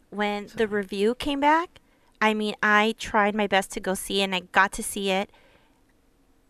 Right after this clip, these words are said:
Speaker 1: And I got to see it in its glorious state of how they had it when they opened. I
Speaker 2: That's
Speaker 1: mean,
Speaker 2: awesome.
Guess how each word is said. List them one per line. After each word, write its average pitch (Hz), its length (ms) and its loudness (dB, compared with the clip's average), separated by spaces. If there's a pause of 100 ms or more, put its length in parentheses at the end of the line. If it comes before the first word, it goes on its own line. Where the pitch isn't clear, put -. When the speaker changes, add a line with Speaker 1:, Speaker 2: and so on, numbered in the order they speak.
Speaker 1:
And 247 160 -2
I 262 80 0
got 220 340 -4
to 254 120 -6
see 233 280 -2
it 233 120 2
in 220 120 -2
its 208 200 -4
glorious 214 760 0
state - 720 -2
of 202 160 -2
how 220 340 4
they 202 160 -4
had 214 280 2
it 214 180 -2
when 208 180 -4
they 190 200 -4
opened. 185 520 4 (500)
I 208 120 2
Speaker 2:
That's 208 60 0
Speaker 1:
mean, 202 180 -4
Speaker 2:
awesome. 107 440 -10